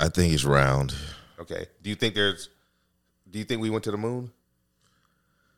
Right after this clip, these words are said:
Speaker 1: I do, but, but I've never heard so much <laughs> in my lifetime. Probably in the last ten years,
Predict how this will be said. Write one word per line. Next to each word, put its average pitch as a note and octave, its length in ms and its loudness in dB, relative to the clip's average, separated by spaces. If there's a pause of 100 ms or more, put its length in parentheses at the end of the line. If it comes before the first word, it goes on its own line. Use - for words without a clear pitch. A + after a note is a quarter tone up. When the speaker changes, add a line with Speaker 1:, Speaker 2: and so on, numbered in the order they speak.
(1120)
Speaker 1:
I F2+ 260 8
do, A2 760 12 (500)
but, A#2+ 580 8 (960)
but D#2 240 2
I've D2+ 200 4
never F#2 220 6
heard F2+ 200 10
so - 120 2
much E2+ 320 4 (480)
<laughs> - 460 -8
in F2 160 8
my D#2+ 140 6
lifetime. D#2 1080 6
Probably E2 300 4
in D2+ 120 -2
the D2 80 2
last F2 400 2
ten F2+ 240 2
years, D2+ 380 4